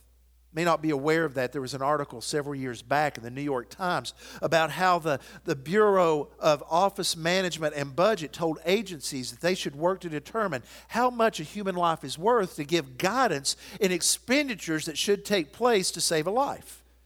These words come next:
Now, the office told them that they should pick a number between one million and ten million,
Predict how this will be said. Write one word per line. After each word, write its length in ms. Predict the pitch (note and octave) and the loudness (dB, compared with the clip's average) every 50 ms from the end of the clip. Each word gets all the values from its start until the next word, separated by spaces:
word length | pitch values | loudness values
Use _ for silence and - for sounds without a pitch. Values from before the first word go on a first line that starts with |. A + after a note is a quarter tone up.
| _ _ _ _ _ _ _ - - A3+ A#3+ | _ _ _ _ _ _ _ -20 -6 4 6
Now, 160 | A#3+ A#3 A#3+ A#3+ G#3+ | 6 6 6 4 4
the 160 | G3+ G#3 A3 | 6 8 8
office 340 | B3+ D4 C#4 - A#3 - - | 8 8 6 4 2 -2 2
told 280 | - C4 D#4 F4 D#4 | 6 6 6 6 6
them 160 | A3+ G#3 F#3+ F3+ | 4 4 4 4
that 120 | F3 - | 2 4
they 140 | A3 A#3 B3 | 4 4 4
should 260 | - - G#3 F3+ D3 - - - - - | 4 2 0 0 0 -4 -14 -20 -2 2
pick 220 | - D4 D4 - | 2 4 6 6
a 60 | B3+ | 6
number 300 | A#3 A#3 B3 B3 A#3 A3+ G3 | 6 8 6 6 6 4 4
between 360 | F#3+ - - G#3+ G3+ F#3 F3+ | 2 0 0 0 0 2 4
one 280 | F#3+ A#3 C4+ C#4+ C#4 C4+ | 6 6 6 6 6 6
million 340 | C#4 C4+ C4+ C4+ B3 A3+ G3+ | 6 8 8 8 6 4 2
and 140 | F3+ F3 - | 2 0 0
ten 300 | - C4 C#4+ C4+ A#3+ G#3 | 2 4 4 4 4 4
million, 420 | F#3 F3 F3 F3 E3+ F3+ F3+ | 4 4 6 6 4 4 2